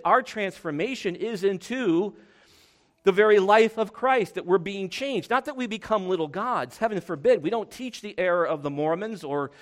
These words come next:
or anyone else like that. But the significance of this is that there is a wonderful, miraculous changing of us that moves us into the context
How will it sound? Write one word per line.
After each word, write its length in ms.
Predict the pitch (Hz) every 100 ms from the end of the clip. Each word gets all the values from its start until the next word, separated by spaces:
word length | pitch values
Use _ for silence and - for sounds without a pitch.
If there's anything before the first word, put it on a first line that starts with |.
| -
or 180 | - 175 208
anyone 480 | 208 190 175 180
else 320 | 196 233 247 -
like 220 | 127 -
that. 280 | 107 107 _ _ _ _ _ _ _ _ _ _ _ _ _ 151 _ _ _ _ _ _ _ _ _ _ _ _ _ _ _ _ _ _
But 120 | 190
the 80 | 185
significance 640 | 170 175 175 233 262 254 202
of 100 | 151
this 240 | 180 175
is 120 | 151
that 200 | 170 160
there 140 | 180 180
is 360 | 185 254 220 -
a 280 | 196 185 175
wonderful, 960 | 143 139 196 262 269 - 208 190 180 _ -
miraculous 800 | 151 151 202 247 - 226 190 -
changing 800 | - - 220 247 285 214 196 165
of 260 | 151 139 131
us 500 | 135 156 - - _ _ _ _ _ _ _ _ _ _ _ _ _ _
that 240 | 175 190
moves 380 | 156 214 277 214
us 200 | 240 196
into 280 | - 233 226
the 100 | 180
context 800 | - - 247 262 - 180 170 -